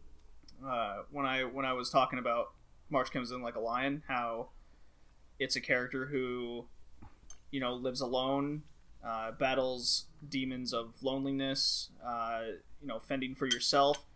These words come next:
His job is a professional sport. That's his livelihood. Um, a lot of pressure. He goes through states of depression,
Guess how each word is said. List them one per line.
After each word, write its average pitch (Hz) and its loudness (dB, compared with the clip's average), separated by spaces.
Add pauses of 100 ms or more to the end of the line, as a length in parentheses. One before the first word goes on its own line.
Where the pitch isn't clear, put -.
(100)
His 139 0
job 131 8
is 131 0
a 131 -2
professional 131 -2
sport. 143 2 (360)
That's 123 0
his 120 -6
livelihood. 139 4 (320)
Um, 113 -4 (420)
a - -6
lot 127 4
of - 2
pressure. 143 2
He 147 -6
goes 127 2
through 120 -8
states 123 0
of 113 -6
depression, 139 -2